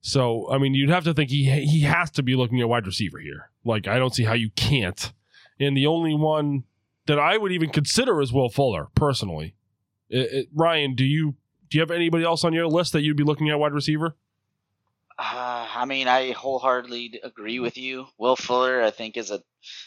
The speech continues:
Speaker 2: as long as he's healthy, he's a top receiver, especially in the offense I think they're trying to create there.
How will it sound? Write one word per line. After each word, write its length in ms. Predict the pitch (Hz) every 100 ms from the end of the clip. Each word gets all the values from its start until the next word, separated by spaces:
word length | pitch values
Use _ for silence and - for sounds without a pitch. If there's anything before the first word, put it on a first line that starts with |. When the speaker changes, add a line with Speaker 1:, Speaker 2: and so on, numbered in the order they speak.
| _
Speaker 2:
as 80 | 113
long 160 | 139
as 80 | 143
he's 160 | 135 120
healthy, 420 | 117 127 160 151
he's 220 | 139 120
a 40 | 107
top 280 | 139 127
receiver, 480 | 131 - 131 131 165 180 _ _ - _
especially 460 | - - 117 - 123
in 80 | 117
the 160 | 113
offense 380 | 95 117 123 120
I 20 |
think 160 | 117 117
they're 100 | 113
trying 220 | - 117
to 60 | 107
create 380 | - 107 113 -
there. 320 | 147 165